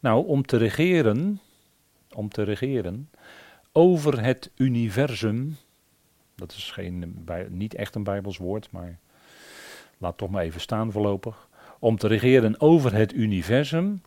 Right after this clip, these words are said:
onder één hoofd, Christus. Onder één hoofd. Dat is onze positie als gelovigen van het lichaam van Christus. Geldt voor alle gelovigen. Geldt voor die uit Israël en wij, uit de natieën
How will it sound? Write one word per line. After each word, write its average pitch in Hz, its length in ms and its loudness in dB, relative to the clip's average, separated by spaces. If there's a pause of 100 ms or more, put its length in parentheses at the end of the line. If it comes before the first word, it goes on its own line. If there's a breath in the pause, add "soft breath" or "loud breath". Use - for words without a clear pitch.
(320 soft breath)
onder 113 420 0
één 165 280 2
hoofd, 123 540 -4 (220)
Christus. - 580 -6 (1120)
Onder 85 300 -10
één 98 220 -8
hoofd. 76 260 -12
Dat 95 180 -4
is - 320 -6
onze 87 480 -6 (600 soft breath)
positie 104 680 -4 (200)
als 90 340 -6
gelovigen 92 680 -4
van 85 200 -12
het 76 100 -12
lichaam 82 360 -10
van 82 120 -14
Christus. - 320 -14
Geldt 143 220 0
voor - 140 -8
alle 120 160 -4
gelovigen. 101 480 -8 (840 soft breath)
Geldt 95 340 -2
voor 92 160 -8
die 90 160 -4
uit 87 140 -4
Israël 87 460 -6
en 85 140 -12
wij, 123 360 -6 (220)
uit 87 180 -12
de 80 60 -12
natieën 101 640 -8